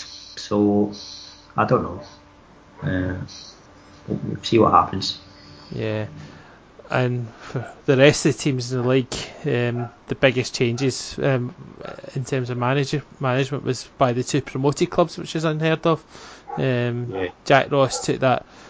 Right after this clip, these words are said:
Speaker 2: step that we thought we was going down to England to Sunderland, but the biggest surprise is David Hopkin. Um, the fact that he left for no job, I thought was,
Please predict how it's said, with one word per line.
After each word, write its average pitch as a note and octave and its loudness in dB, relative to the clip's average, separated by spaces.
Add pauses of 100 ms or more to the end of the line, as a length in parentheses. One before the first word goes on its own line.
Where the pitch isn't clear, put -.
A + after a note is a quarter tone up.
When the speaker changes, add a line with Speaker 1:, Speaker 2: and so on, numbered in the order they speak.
Speaker 2:
step C#3+ 4
that C#3 -6
we C3+ -4
thought C#3 2
we C3+ 4
was C3 4
going B2+ -2 (160)
down C3 0
to A#2+ -4
England B2+ -2 (400)
to - -8
Sunderland, C3 -2
but B2+ -2 (760)
the B2 -6
biggest E3 6
surprise - 2
is A2 -12
David G#2+ -2
Hopkin. D3 -2 (160)
Um, C3 0
the C3 -4
fact E3+ 6
that F#3 -4
he D#3+ 0
left B2+ -2 (240)
for C3+ 2
no C#3 4
job, C3 4 (880)
I - 0
thought - 0
was, B2+ -6